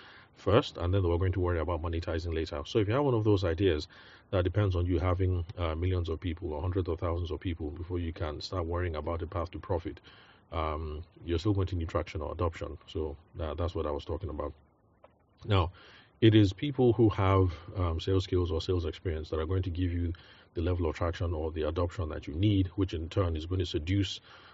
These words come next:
the wallets of the investors so that they can, uh, keep dropping all that money. Now, some of you are not convinced. All you have to do is just listen to any of these podcasts that I've spoken about. Listen to Tech Point, listen to Afrobility,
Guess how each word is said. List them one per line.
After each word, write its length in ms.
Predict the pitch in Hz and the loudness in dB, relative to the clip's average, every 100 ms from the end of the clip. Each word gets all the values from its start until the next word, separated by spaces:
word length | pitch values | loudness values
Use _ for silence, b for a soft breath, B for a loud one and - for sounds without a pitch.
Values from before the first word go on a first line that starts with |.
| B | B
the 80 | 90 | 0
wallets 340 | 87 92 87 | 4 2 2
of 100 | 87 | -2
the 80 | 85 | -2
investors 560 | 76 82 95 71 78 - | 0 2 2 2 -4 -6
so 140 | - 90 | -8 -4
that 160 | 82 | -2
they 80 | 82 | -4
can, 400 | - 76 78 78 73 | -6 -8 -8 -10 -10
uh, 100 | 76 | -4
keep 200 | 98 85 | -4 -2
dropping 260 | 80 90 | -2 -4
all 140 | 76 76 | -4 -4
that 120 | 80 | -2
money. 280 | 82 73 71 _ _ b b b - | -2 -4 -6 _ _ b b b 0
Now, 120 | 98 | 2
some 180 | 95 104 | 4 4
of 80 | 101 | 6
you 100 | 123 | 6
are 60 | |
not 160 | 110 110 | 4 2
convinced. 580 | 101 95 120 113 - - _ _ - _ - | 2 6 6 6 -2 -16 _ _ -20 _ 4
All 160 | 117 | 6
you 100 | 214 | 8
have 160 | 95 95 | 6 2
to 80 | 98 | 2
do 120 | 98 | 4
is 100 | 90 | 4
just 180 | 98 90 | 4 4
listen 240 | 92 104 | 4 4
to 100 | 92 | 2
any 120 | 98 | 2
of 100 | 107 | 2
these 140 | 95 101 | 2 -2
podcasts 400 | 98 101 98 85 | -2 -2 -2 -2
that 100 | 82 | -2
I've 140 | 80 | -4
spoken 320 | - 92 92 | -2 -2 0
about. 280 | 73 73 69 - | -2 -2 -4 -4
Listen 240 | 95 139 123 | -4 -2 0
to 80 | 95 | 0
Tech 200 | 98 82 | 0 0
Point, 320 | 92 71 - | -4 -4 -2
listen 220 | 104 117 | 0 0
to 120 | - | 0
Afrobility, 680 | 92 92 87 90 92 90 | 0 0 0 0 0 -2